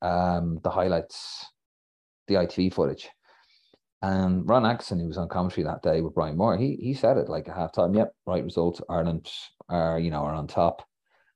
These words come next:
We were. We could have been two nil up. I think Whelan hit the crossbar in the second half. It was only when Glenn Hoddle, who everybody expected to come in, that's when we struggled. And it, it was him with his balls over the top, getting in behind Mick McCarthy, 'cause Mick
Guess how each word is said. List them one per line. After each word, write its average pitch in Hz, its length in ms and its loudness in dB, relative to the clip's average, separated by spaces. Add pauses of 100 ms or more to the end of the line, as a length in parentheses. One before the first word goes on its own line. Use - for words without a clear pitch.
We 127 80 4
were. 151 260 6
We 104 120 6
could 110 200 4
have 98 100 2
been 90 160 2
two 92 160 -2
nil 87 200 0
up. 98 140 0
I 92 40 -2
think 90 200 -4
Whelan 90 260 0
hit 87 100 -6
the - 60 -12
crossbar 98 600 2
in 87 60 -2
the 87 60 -6
second - 340 -4
half. 110 520 0 (760)
It 139 80 8
was 127 160 6
only 202 300 8
when 156 260 6
Glenn 135 280 4
Hoddle, 113 440 0 (300)
who 101 260 0
everybody 110 400 0
expected - 640 -8
to 90 240 2
come 92 220 0
in, 85 300 0 (380)
that's 101 260 0
when 95 160 4
we 92 80 2
struggled. 87 600 0
And 92 280 -2
it, 92 240 -6
it 85 140 2
was 98 140 2
him 113 360 4
with 90 160 0
his 90 120 -6
balls 92 380 4
over 90 220 2
the 82 60 -4
top, - 380 -4 (640)
getting 92 200 0
in 90 140 0
behind 90 300 0
Mick 87 120 0
McCarthy, 87 340 -2
'cause - 140 -6
Mick 107 300 0